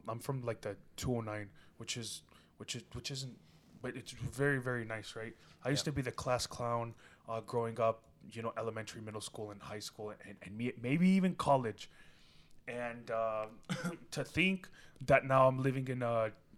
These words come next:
Speaker 1: uh, in, in an apartment in a tower in Las Vegas, and people hit me with the, "Oh, it must be nice to have money. Oh, it must be nice to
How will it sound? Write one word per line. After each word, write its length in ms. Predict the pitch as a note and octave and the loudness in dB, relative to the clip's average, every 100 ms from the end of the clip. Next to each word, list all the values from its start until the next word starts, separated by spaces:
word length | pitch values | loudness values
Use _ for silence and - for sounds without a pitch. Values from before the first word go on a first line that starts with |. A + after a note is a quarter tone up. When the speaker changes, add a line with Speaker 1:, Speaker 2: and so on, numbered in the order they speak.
| - | -10
Speaker 1:
uh, 60 | A2+ - | -10 -8
in, 180 | - B2 - | -6 -6 -4
in 140 | B2+ | -4
an 100 | A#2+ | -2
apartment 520 | A2+ - C#3 C#3+ C3+ B2+ | 0 2 4 2 -2 -4
in 120 | A#2 | -6
a 60 | G#2+ | -6
tower 400 | - B2+ B2+ B2+ | 0 2 2 0
in 180 | A#2+ | -2
Las 220 | A2+ G#2+ - | -2 -2 -2
Vegas, 520 | A#2 A#2 A#2 A#2 - - - - - | -2 -2 -2 -4 -6 -12 -20 -14 -6
and 240 | B2 B2+ | -6 -6
people 400 | - D3+ D3 C3 | -4 -2 0 -2
hit 220 | B2+ C3+ | 0 0
me 120 | C3+ | 2
with 240 | B2+ B2+ - | 2 2 4
the, 220 | A#2+ A2 - - - | 4 4 0 -20 -4
"Oh, 460 | - E3 E3 C3 A2+ - - - - - - | 6 10 10 8 4 -6 -20 -20 -20 -20 2
it 160 | E3 D#3 | 6 8
must 400 | D3+ D#3+ - - | 8 8 6 2
be 140 | D#3+ | 2
nice 400 | C#3 C#3+ F#3 F#3 | 6 8 6 4
to 300 | - D#3 C3+ - - | 4 6 6 2 -6
have 400 | - D3+ C3+ C3 | 6 10 10 6
money. 600 | C#3 D3 F#3+ F#3 D#3 D#3+ - - - | 6 8 10 10 8 4 0 -6 10
Oh, 300 | E3 D#3+ C3+ - | 12 12 10 0
it 100 | - D#3 | 4 6
must 260 | E3 D3+ | 6 6
be 100 | D#3+ | 4
nice 300 | C#3+ D3 F#3 - | 4 6 4 4
to 220 | D3 | 2